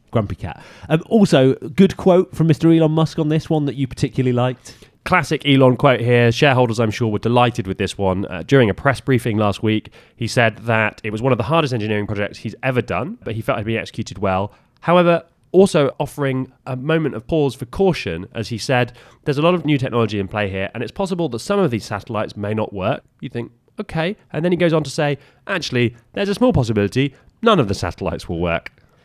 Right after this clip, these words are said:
Speaker 1: Cheers, Elon.
Speaker 2: Cheers, Elon.
Speaker 1: Thanks for firing them into space, not knowing if they'll work.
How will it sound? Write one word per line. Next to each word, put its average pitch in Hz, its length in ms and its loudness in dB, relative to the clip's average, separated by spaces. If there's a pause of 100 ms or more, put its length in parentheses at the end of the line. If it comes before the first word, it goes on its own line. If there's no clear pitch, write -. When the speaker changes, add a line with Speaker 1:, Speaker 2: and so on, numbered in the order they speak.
(100)
Speaker 1:
Cheers, 175 320 -2
Elon. 151 440 -2
Speaker 2:
Cheers, 170 200 2
Elon. 123 280 2
Speaker 1:
Thanks 156 260 -6
for 156 80 -6
firing 147 380 0
them 160 120 -2
into 156 200 -6
space, 151 400 -4
not 139 160 -4
knowing 127 240 -2
if 123 80 -8
they'll 135 200 2
work. 117 300 0